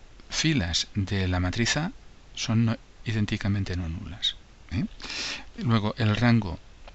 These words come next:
de la matriz ampliada es equivalente al rango de la escalonada reducida, es toda la matriz. Hay tres filas que son no idénticamente nulas, por tanto también es tres. Bien,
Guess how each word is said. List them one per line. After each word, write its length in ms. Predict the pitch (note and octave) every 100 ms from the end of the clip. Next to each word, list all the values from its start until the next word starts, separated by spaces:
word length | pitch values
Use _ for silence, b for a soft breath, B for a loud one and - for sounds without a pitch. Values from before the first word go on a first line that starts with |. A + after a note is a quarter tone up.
| - -
de 300 | G#2+ G2+ F#2+
la 140 | F2+ F2+
matriz 400 | F2+ F2+ G2 -
ampliada 600 | F2+ F#2+ A#2+ C3+ A#2+ F#3 - - - - - - - - - - - - - - - - - - - - - - - -
es 140 | - -
equivalente 460 | G2 F#2 G2 G2
al 80 | F2+
rango 320 | F#2 F#2+ F2+
de 100 | F2
la 360 | D#2+ F2+ F#2 F#2+
escalonada 580 | - - G2 F2 F2+ E2
reducida, 640 | E2+ F#2 F#2 - C#3+ C#3+ C4+ - - B B B
es 180 | - -
toda 240 | A2+ G#2 F#2+
la 80 |
matriz. 540 | F#2 G2 D#3 G3 - - B B -
Hay 200 | G#2+ -
tres 320 | A2 A2 -
filas 440 | - B2+ G2+ E2
que 100 | F#2+
son 200 | - F#2
no 100 | F#2
idénticamente 680 | F#2+ F#2 F2+ - G2+ G#2+ B2+
nulas, 300 | C#3+ F3 F#3
por 160 | - -
tanto 260 | F2+ G#2+
también 300 | - A2 F#2+
es 120 | E2 -
tres. 400 | C#3 F#2 - - B B B B B B -
Bien, 220 | E2+ B2+